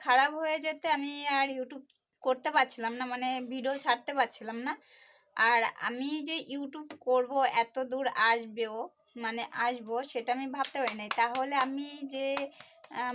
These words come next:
মানে খোলার সময় যে ইমেল আইডি ফাইডি দিতে হয়, সেগুলো আমি মনে রাখতাম। এখন ওগুলো আমি সত্যি কথা বলতে সব ভুলে গেছি, সেভাবে আমি তো মনে রাখিনি। তো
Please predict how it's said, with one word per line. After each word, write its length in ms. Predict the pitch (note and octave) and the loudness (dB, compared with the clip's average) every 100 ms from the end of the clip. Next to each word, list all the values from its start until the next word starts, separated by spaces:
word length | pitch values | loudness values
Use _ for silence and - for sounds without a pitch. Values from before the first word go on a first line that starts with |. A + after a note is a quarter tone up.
| B3+ | -4
মানে 160 | C4 C#4 - | -4 -6 -4
খোলার 260 | C4 C4 C4+ | 2 2 2
সময় 200 | C#4 C4+ | -4 -4
যে 60 | C#4+ C#4 | -4 -6
ইমেল 220 | B3+ C4 B3+ | -4 -2 0
আইডি 160 | A#3+ C4+ D4+ | -2 -4 -6
ফাইডি 200 | C#4 C#4 B3 | -6 -6 -8
দিতে 200 | A#3+ B3 | -4 0
হয়, 180 | B3+ A#3+ D4+ | 0 0 -4
সেগুলো 360 | C#4 A#3+ B3 B3+ C4 | -6 -4 -4 0 0
আমি 180 | B3+ C4+ C4+ B3 C#4 | 0 -4 -6 -8 -6
মনে 180 | D4+ E4 B3 | -2 2 2
রাখতাম। 300 | G#3 - F3+ G3 _ - - _ _ | 0 -8 -12 -12 _ -20 -20 _ _
এখন 320 | - C4 D4 D4+ C#4 | 0 0 0 -4 -4
ওগুলো 240 | C4+ D4 C#4+ | -2 -2 -2
আমি 140 | D4 D#4+ D4 _ - | -2 -6 -8 _ -6
সত্যি 240 | B3+ B3+ C4 | -6 -2 -2
কথা 160 | C4+ D4+ C#4 | 0 0 0
বলতে 200 | C#4 D4 D4+ | -4 -6 -2
সব 120 | D4 B3+ | -2 -2
ভুলে 220 | C4+ C#4 C#4 | -6 2 4
গেছি, 200 | C4+ C4+ D4 D4+ | 4 0 -8 -2
সেভাবে 200 | B3 C4 | 2 2
আমি 160 | C4 C#4 C4+ | 2 -4 -6
তো 60 | C#4 C4+ | -6 -4
মনে 160 | C4 C4+ B3+ | -2 4 4
রাখিনি। 420 | B3+ F4+ G#4 C4+ - _ _ _ _ | 2 -8 -6 -8 -10 _ _ _ _
তো 80 | C#4+ | -2